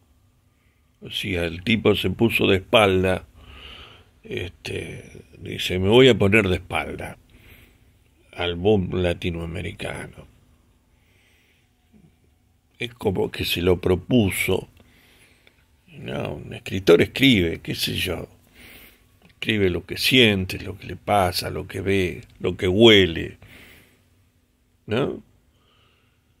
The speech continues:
Sigo, sigo. La obra de Saer ha obtenido, a partir de los años ochenta, sobre todo, <coughs>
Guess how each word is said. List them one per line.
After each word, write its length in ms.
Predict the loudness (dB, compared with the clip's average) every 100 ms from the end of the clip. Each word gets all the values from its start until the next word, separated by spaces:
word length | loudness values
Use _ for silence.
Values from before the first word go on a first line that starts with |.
| _ _
Sigo, 420 | -10 -8 -6 -4 -4
sigo. 520 | -2 -4 -6 -12 -16 _ _ _ _ _ _
La 180 | 0 6
obra 380 | 8 10 10 8
de 120 | 6
Saer 880 | 4 8 8 8 6 4 2 -2 -12 _ _ _ _ _
ha 140 | 4 4
obtenido, 960 | 4 2 2 4 2 4 4 4 0 -8 _ _ -20 _ _ -12
a 100 | -6
partir 540 | -2 -2 2 2 6
de 120 | 6
los 260 | 6 4 4
años 420 | 4 4 2 0
ochenta, 800 | -2 2 4 4 4 -2 -6 -4
sobre 400 | 2 4 4 0
todo, 720 | -6 2 6 6 4 -2 -6 -10 _ _ _ _ _ _ _ _ _ _ -20 -16 -14 -14 -18 -20 -20 -20 -20 -20 _ _
<coughs> 380 | 0 4 4